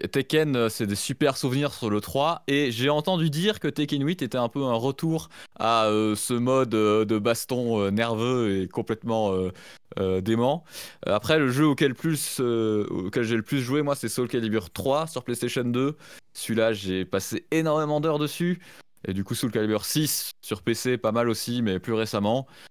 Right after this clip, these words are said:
Ah, moi, je suis client d'office. Tekken huit, je vais l'acheter un jour. Je sais pas vous dire quand, parce que, euh, il faut que le portefeuille soit d'accord, mais il sera dans ma bibliothèque, euh, c'est sûr.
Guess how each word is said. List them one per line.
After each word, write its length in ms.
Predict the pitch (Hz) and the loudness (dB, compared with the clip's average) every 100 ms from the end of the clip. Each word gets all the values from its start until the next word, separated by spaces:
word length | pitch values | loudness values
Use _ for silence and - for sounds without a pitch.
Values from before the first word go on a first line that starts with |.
| _ - | _ -2
Ah, 140 | 113 | 0
moi, 80 | 117 | 0
je 40 | |
suis 100 | - 98 | -2 -6
client 380 | 110 107 104 101 | 0 2 2 0
d'office. 420 | 104 113 - - _ - - | -2 -4 -8 -12 _ -14 -4
Tekken 260 | 120 127 120 | 0 2 2
huit, 140 | 135 | 0
je 60 | 101 | 0
vais 80 | 107 | 0
l'acheter 380 | 101 - 120 113 | 0 0 2 2
un 120 | 113 | 2
jour. 260 | 113 - - | 0 -2 -4
Je 140 | 107 | -4
sais 160 | 92 110 | -2 0
pas 120 | 120 | 2
vous 100 | 113 | 2
dire 180 | 104 98 | 0 0
quand, 320 | 160 170 170 - | 2 2 0 -6
parce 200 | 101 - | -6 -4
que, 80 | 104 | -2
euh, 340 | 101 92 90 87 - | 2 2 0 -2 -8
il 40 | 104 | -4
faut 100 | 113 | -2
que 60 | 107 | -2
le 60 | |
portefeuille 400 | 110 110 107 127 | -2 -2 0 0
soit 140 | 117 98 | 0 -2
d'accord, 420 | 95 131 131 - | 0 0 0 -4
mais 320 | - 113 120 104 | -2 2 2 0
il 120 | 110 | -2
sera 280 | - 117 113 | -2 0 0
dans 140 | 104 98 | 0 0
ma 140 | 95 | -2
bibliothèque, 580 | 98 98 101 98 107 - | -2 -4 -4 -2 -2 -2
euh, 80 | 76 | -8
c'est 140 | - | -8
sûr. 240 | - - | -8 -10